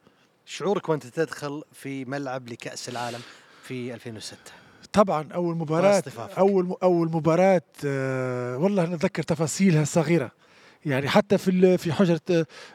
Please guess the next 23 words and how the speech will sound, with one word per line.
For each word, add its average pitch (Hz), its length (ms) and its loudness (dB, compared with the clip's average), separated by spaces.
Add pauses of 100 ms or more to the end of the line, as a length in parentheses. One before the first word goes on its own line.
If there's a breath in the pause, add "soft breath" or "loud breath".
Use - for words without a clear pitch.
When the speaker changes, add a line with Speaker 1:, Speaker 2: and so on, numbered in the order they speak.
(100)
Speaker 2:
آه، 143 140 -4
تغيير 160 360 0
الملابس، 165 640 2 (380 loud breath)
في، 175 380 2
آه، 170 220 2
دخولنا 180 680 -2
لل-، 170 220 0
لل-، 170 160 0
لل-، 160 460 0
لل-، 160 180 -4
لل-، 151 580 -4
للعملية 151 500 -2
الأحماء، 202 580 2 (500 loud breath)
آه، 156 1400 0
خو-، 180 240 0
آه، 175 240 0
معناتها 165 340 0
وقوفنا 165 720 0 (560 loud breath)
يعني 156 320 -4
في 165 140 -8
تحية 160 400 -2
العلم، 196 380 2 (680 loud breath)
آه، 151 840 -8